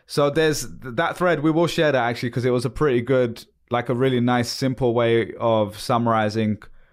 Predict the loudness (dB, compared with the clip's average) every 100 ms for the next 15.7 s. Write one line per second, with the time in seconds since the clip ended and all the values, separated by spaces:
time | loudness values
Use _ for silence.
0 | _ -6 -2 0 -2 -2 0 0 -2 -2
1 | 0 2 2 0 -4 -12 _ _ -20 _
2 | -2 0 2 0 -2 -6 -20 _ -4 -2
3 | 0 0 -2 -2 -2 -2 -2 -2 0 0
4 | 0 0 -2 -4 -14 _ -6 0 0 0
5 | -2 -2 0 0 0 2 0 0 -6 -14
6 | _ _ _ _ -20 -20 -20 -20 -18 -16
7 | -16 -20 -10 -2 0 2 2 2 0 2
8 | 0 2 2 2 0 -4 -8 0 0 0
9 | -8 -16 _ _ -8 -2 -2 -2 -2 -2
10 | -2 -2 0 2 2 2 2 0 0 0
11 | 0 0 0 0 0 0 0 -2 -4 0
12 | 0 0 0 -2 -4 -4 -6 -4 -4 -4
13 | -6 -20 _ -4 0 2 2 0 -2 0
14 | 0 0 0 0 2 0 0 -2 -6 -4
15 | -2 -2 -2 -4 -2 -6